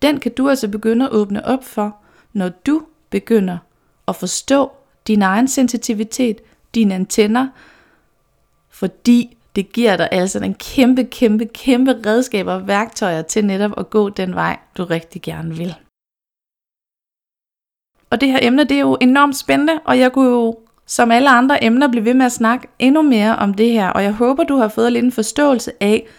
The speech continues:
hvad det betyder at være et antennemenneske, og hvad det betyder at være så følsom, som du måske er, og hvad du kan gøre for at blive bedre til at imødekomme den her følsomhed. Hvis du har spørgsmål til denne podcast,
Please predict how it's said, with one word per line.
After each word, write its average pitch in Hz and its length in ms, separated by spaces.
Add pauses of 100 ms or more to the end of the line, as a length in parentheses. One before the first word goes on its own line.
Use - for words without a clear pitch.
(480)
hvad 214 520
det 208 100
betyder 277 480
at 185 160
være 202 320
et 214 160
antennemenneske, 208 840
og 190 60
hvad 202 160
det 233 120
betyder 226 420
at 190 120
være 202 180
så 226 120
følsom, 247 580
som 214 180
du 214 140
måske 208 500
er, 262 220 (680)
og 226 100
hvad 233 300
du 294 120
kan 233 260
gøre 254 400
for 240 440
at 214 80
blive 226 240
bedre 285 360
til 208 240
at 208 120
imødekomme 196 840
den 190 140
her 185 100
følsomhed. 180 720 (420)
Hvis 254 160
du 254 120
har 233 120
spørgsmål 269 540
til 269 380 (120)
denne 208 180
podcast, 262 680